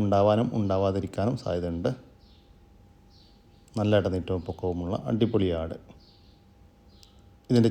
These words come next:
ചോദിക്കുന്ന വില പതിനയ്യായിരത്തി ഇരുന്നൂറ്റി അൻപത് രൂപയാണ്. കച്ചവടത്തിൻ്റെ ഭാഗമായി വിലയിൽ ചെറിയ മാറ്റമുണ്ടായിരിക്കും. സ്ഥലം വരുന്നത് മലപ്പുറം ജില്ലയിലെ മൂന്നിയൂരിനടുത്ത് പാറക്കാവ്.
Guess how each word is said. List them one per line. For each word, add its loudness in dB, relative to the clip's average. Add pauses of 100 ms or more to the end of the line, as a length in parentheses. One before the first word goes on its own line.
ചോദിക്കുന്ന 2
വില 4 (220)
പതിനയ്യായിരത്തി 4
ഇരുന്നൂറ്റി -2
അൻപത് -4
രൂപയാണ്. -2 (1080)
കച്ചവടത്തിൻ്റെ 10
ഭാഗമായി 12 (100)
വിലയിൽ 10 (100)
ചെറിയ 8
മാറ്റമുണ്ടായിരിക്കും. 8 (1160)
സ്ഥലം 12
വരുന്നത് 10 (120)
മലപ്പുറം 8
ജില്ലയിലെ 4 (220)
മൂന്നിയൂരിനടുത്ത് 6 (460)
പാറക്കാവ്. 4